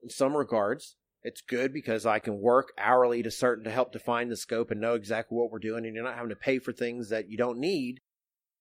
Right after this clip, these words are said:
But if I'm not good or don't do a thorough job in my construction documents, that creates problems as well. And that's the fixed fee part. So the takeaway for all this is none of these are particularly great and none of them are particularly bad. What's important is you find one that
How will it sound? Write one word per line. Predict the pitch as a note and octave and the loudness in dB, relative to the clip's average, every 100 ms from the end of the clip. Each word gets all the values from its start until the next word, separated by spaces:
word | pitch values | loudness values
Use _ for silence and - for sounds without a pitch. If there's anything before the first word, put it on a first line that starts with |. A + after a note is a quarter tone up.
| _ _ - | _ _ 4
But | C3 B2+ | 6 6
if | C3 - | 2 4
I'm | C3+ D3 | 6 6
not | D3+ A#2+ G#2+ | 2 0 -2
good | C3+ C3 | 2 4
or | B2 | 2
don't | A#2 B2+ A#2+ | 2 0 0
do | A#2+ | -4
a | A2 | -2
thorough | - A2+ A#2 | 0 0 0
job | A2+ A2 A2 | 0 0 0
in | A2 | -2
my | G#2+ | -6
construction | - G2 G#2 - G2 | -6 -8 -8 -8 -2
documents, | B2 F#3+ G#2+ G2+ B2 - _ _ _ _ _ | -2 -2 -8 -10 -12 -20 _ _ _ _ _
that | - B2 | -4 -2
creates | - G#2+ - | -2 -2 -4
problems | G#2 F#2 F#2+ F#2+ | -6 -6 -6 -14
as | F#2+ | -8
well. | F#2+ - _ _ | -8 -8 _ _
And | A2 | -10
that's | G#2+ G2+ | -8 -6
the | A2 | -8
fixed | - G2+ - | -8 -10 -10
fee | G#2 G#2 | -14 -14
part. | - - _ _ _ _ - | -14 -16 _ _ _ _ -10
So | - A#2+ | 2 2
the | A2+ C3 | 4 0
takeaway | - A3 G#3+ C3+ | 2 2 4 4
for | A#2+ A2+ | 4 2
all | B2+ D#3+ | 2 2
this | A#2+ - | -2 -4
is | F#2+ - _ _ | -8 -12 _ _
none | C3 A3+ D4 | -2 0 0
of | C4 | -2
these | F3+ - | -6 -2
are | A#2+ | -2
particularly | - A2+ B2+ - G2+ F#2 E2 | -2 -8 -6 -4 -4 -4 -4
great | A2+ D3+ C4 - _ _ - | 2 2 2 -8 _ _ -10
and | A2 | -6
none | A2+ | -2
of | |
them | A#2+ A2+ | -2 -2
are | G#2 | -4
particularly | - - - G2+ G2 F#2 | -8 -14 -10 -10 -8 -8
bad. | G2 G#2+ C#3 G3+ | -4 -2 -4 -4
What's | A#2+ - | -4 -4
important | G2 - B2 D#3+ A#2 | -8 4 4 4 -4
is | G2 - | -8 -6
you | B2 | -6
find | C3+ C3+ B2+ B2+ | 0 2 4 2
one | A#2+ A2+ | 0 0
that | G2 | -4